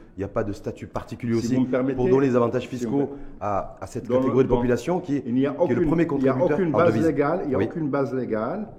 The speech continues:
Speaker 2: pour donner, en termes d'investissement, un statut particulier à l'investisseur M R E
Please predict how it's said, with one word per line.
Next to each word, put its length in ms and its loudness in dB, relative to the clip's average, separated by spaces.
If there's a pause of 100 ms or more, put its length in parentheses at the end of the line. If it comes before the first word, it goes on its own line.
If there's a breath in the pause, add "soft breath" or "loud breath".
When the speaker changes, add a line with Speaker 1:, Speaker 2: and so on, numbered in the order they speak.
(300 loud breath)
Speaker 2:
pour 160 -6
donner, 520 0
en 100 -12
termes 240 -4
d'investissement, 680 -8 (440 soft breath)
un 60 -14
statut 360 -8
particulier 640 -8
à 60 -6
l'investisseur 600 -8 (140)
M 160 -6 (100)
R 60 -8
E 220 -6